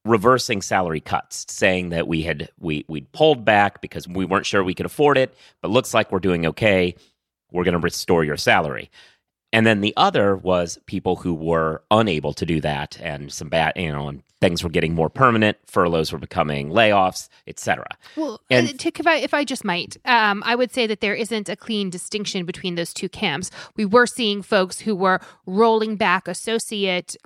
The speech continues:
Speaker 2: pay cuts, but also doing layoffs or extending furloughs for their staff members.
Speaker 1: Of course.
Speaker 2: And I think that what really we're seeing is, um,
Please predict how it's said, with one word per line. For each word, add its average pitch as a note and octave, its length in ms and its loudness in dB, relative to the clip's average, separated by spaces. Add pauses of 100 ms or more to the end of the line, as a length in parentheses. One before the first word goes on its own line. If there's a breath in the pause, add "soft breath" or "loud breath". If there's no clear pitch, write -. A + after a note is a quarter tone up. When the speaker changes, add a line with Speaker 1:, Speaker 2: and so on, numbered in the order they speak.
(140)
Speaker 2:
pay G#3 180 -2
cuts, F3+ 360 -2 (100)
but F#3+ 200 -2 (100)
also G3+ 500 0
doing F3+ 480 -2
layoffs F3+ 720 2
or F#3 220 -4
extending F3+ 460 -8
furloughs F3+ 680 -2
for F#3 300 -2
their F3 180 -4
staff - 460 -2
members. E3 480 -4
Speaker 1:
Of - 80 -14
course. - 200 -2
Speaker 2:
And A3 80 -2
I G#3 120 2
think A#3 320 -4
that G3 320 2 (240 soft breath)
what G3+ 240 2
really A3+ 340 0
we're G3+ 160 0
seeing G3+ 380 0
is, F#3 280 -6
um, F#3+ 380 -2